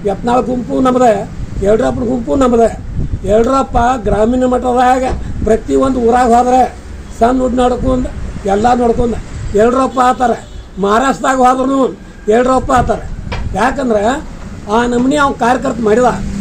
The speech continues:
ಯಡಿಯೂರಪ್ಪ. ಅವನೇ ನೀವು ಅಲ್ಲಗಳದ ಮಾತಾಡಕ್ಕೆ ಹೋಗ್ಬೇಡ್ರಿ, ಅವ್ನು ಹಿಡ್ಕೊಂಡು ಮಾಡ್ರಿ.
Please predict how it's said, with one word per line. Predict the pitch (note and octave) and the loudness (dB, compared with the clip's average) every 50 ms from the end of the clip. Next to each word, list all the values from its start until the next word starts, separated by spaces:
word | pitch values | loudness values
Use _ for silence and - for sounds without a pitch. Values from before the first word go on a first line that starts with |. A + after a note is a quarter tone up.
| G3 F#3+ | 0 0
ಯಡಿಯೂರಪ್ಪ. | G3+ G#3+ A#3+ A#3+ G3 - - - - - - - - - - - - - - - - - - | 2 4 4 2 2 0 -4 -14 -14 -14 -14 -14 -14 -12 -10 -10 -8 -8 -8 -10 -8 -6 -2
ಅವನೇ | A3 C4 D4 E4 D#4+ E4 | 0 2 2 4 4 4
ನೀವು | D4+ D#4 D#4 D#4 | 4 4 2 4
ಅಲ್ಲಗಳದ | C#4 C4+ C#4+ C#4+ C#4+ C#4 C#4 C#4 C#4 | 2 2 2 2 2 2 2 2 0
ಮಾತಾಡಕ್ಕೆ | B3 A#3 B3+ B3 B3 G3 A3+ | 0 0 0 0 2 2 4
ಹೋಗ್ಬೇಡ್ರಿ, | A3+ A3 G#3+ G#3 - - - - - - - - - B3 | 4 4 2 0 -4 -12 -18 -18 -18 -18 -14 -8 -4 0
ಅವ್ನು | D4 B3+ G#3+ | 2 4 4
ಹಿಡ್ಕೊಂಡು | A3+ C4 - E4 D#4+ D#4 | 4 4 2 2 4 4
ಮಾಡ್ರಿ. | D4+ C4 G#3 - | 2 2 0 -2